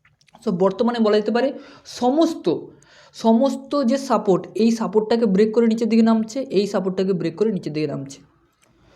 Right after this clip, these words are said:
So এখন পড়ার একটা পসিবিলিটি আছে,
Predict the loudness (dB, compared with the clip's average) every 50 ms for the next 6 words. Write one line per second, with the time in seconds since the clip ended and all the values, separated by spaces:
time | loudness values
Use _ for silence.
0 | _ _ _ 0 2 4 4 2 2 0 -2 -2 -4 -6 -10 -18 _ _ _ _
1 | 2 2 4 4 4 4 4 2 2 0 -4 -4 -2 -4 -4 -2 -2 -2 0 0
2 | 0 0 0 2 2 2 0 0 -2 -4